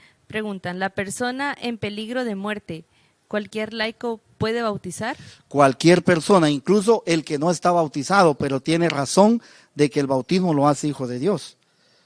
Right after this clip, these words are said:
Speaker 2: ¿verdad? No necesariamente tiene que estar dentro de la iglesia, puede ser el ca-, o, o el catequista o cualquiera de la comunidad, puede bautizarlo, siempre que tenga los elementos, ¿verdad? La, la materia, que es el agua,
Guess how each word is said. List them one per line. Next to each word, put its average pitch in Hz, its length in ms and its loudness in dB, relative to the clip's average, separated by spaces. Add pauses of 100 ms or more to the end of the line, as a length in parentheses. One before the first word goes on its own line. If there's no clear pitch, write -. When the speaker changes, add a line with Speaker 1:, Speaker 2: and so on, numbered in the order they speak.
(140)
Speaker 2:
¿verdad? 139 300 -4 (240)
No 180 200 2
necesariamente 170 920 0 (200)
tiene 175 260 0
que 170 80 -6
estar 165 280 0
dentro 175 280 -2
de 147 40 0
la 143 60 0
iglesia, 170 340 0
puede 160 200 0
ser 165 140 0
el 151 80 -6
ca-, 156 180 0
o, 160 80 0
o 151 300 -2
el 135 100 -2
catequista 151 800 -2 (300)
o 151 260 2
cualquiera 214 580 8
de 165 100 6
la 147 120 4
comunidad, 143 680 0 (480)
puede 208 240 6
bautizarlo, 139 760 2
siempre 208 340 4
que 190 140 0
tenga 208 420 4 (300)
los 151 240 4
elementos, 147 540 4
¿verdad? 147 200 4
La, 156 140 6
la 151 140 4
materia, 185 540 6
que 170 120 0
es - 100 -2
el 151 140 2
agua, 196 440 10